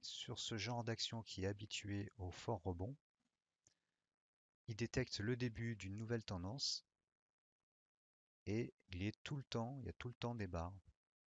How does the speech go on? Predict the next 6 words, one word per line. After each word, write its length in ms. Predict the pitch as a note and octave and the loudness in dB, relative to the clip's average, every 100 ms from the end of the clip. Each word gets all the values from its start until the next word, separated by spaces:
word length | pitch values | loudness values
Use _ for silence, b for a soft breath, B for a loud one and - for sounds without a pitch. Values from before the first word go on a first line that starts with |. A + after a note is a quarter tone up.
| _ _ _ | _ _ _
jusqu'à, 560 | - - G2 - G2 G2 | -10 -4 -2 2 4 4
euh, 280 | E2 D#2 E2 | 2 -2 -6
bah, 340 | - - A1+ A#1 G1+ G1+ - - _ _ - | -8 -10 -12 -16 -18 -20 -20 -20 _ _ -4
désormais, 480 | F#2+ E2+ D#2+ A2 | -2 0 2 0
là, 120 | B2+ G#2 A#2 F#2+ F#2 | 0 -2 -4 -6 -6
aujourd'hui. 460 | F2+ F#2 F2 F#2 D3 | -4 0 0 0 -6